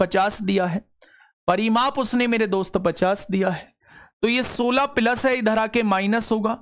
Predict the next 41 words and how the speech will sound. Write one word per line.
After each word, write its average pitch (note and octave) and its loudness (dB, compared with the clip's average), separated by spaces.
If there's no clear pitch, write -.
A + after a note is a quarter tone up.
पचास G#3+ 0
में B3 0
से B3 0
सोलह A3 0
जाएंगे G#3 0
तो A3 -2
कितना G3+ 0
बचेगा? G3+ 0
छत-, G3 -2
चौंतीस F3+ -2
बचेगा, F#3+ -2
चौंतीस F#3+ 0
और A3 0
छः G3+ 2
चालीस, F3+ 0
पचास, F#3+ -2
ये F3 0
दो G3 0
है, A#3+ 0
इधर G#3 0
गुणा F#3+ 0
में F#3+ 0
इधर E3 0
आके E3 -2
भाग C#3+ -2
में E3+ 0
होगा। E3 -6
तो F3 0
क्या G#3 0
ए G#3 2
की A#3 -2
वैल्यू A3+ 0
सत्रह G3 -2
हो G3 -2
जाएगी? G3 -2
ये F3+ 0
भी A3 0
सत्रह A#3 0
हो A#3 0
चुकी A3 0
है, A3+ -2